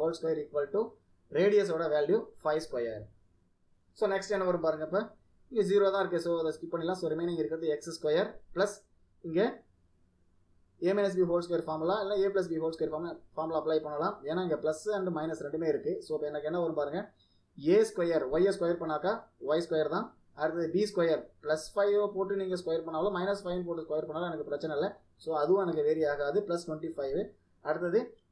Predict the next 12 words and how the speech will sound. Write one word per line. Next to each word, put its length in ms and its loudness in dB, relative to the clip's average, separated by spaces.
பிளஸ் 280 2
டூ 60 -4
ஏபி 160 2
மைனஸ் 300 0
டூ 160 0
ஏபி. 200 -2
So 120 -4
அதனால 200 2
நான் 100 0
என்ன 140 0
பண்றேன், 220 0
Plus 180 -2